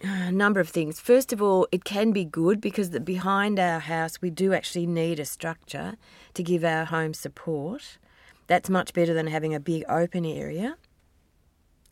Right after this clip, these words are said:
People in the house don't necessarily feel so secure when there's a big open area behind them. Um, however, I have had clients f-, where the, the new building at the back was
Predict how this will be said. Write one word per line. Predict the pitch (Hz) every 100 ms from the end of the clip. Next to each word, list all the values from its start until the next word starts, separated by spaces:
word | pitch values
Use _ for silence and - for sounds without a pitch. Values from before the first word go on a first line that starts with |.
| -
People | 196 214
in | 196
the | 180
house | 175 170
don't | 170 160
necessarily | - 160 156 156 151
feel | - 160 160 156 - - -
so | - - 185
secure | 180 156 - - 185 233 294
when | 254 196
there's | 180
a | 170
big | 180 175
open | 170 180 180
area | 175 170
behind | 170 170 170 175
them. | 254 - _ _ - - - - - -
Um, | 185 185 190 190 -
however, | 185 196 180 180 247 320 - -
I | 180 180
have | 185 185 175 170 - - - _ _ _ - _ - - _ _ _ _
had | 214 208
clients | - 208 196 196 196 - - -
f-, | - - _
where | 175 185 180 180 180
the, | 170 175 170 170 - -
the | 160 175
new | 185 196 208
building | 170 180 175 165
at | 156
the | 156
back | 143 180 202 143 151 170
was | 175 160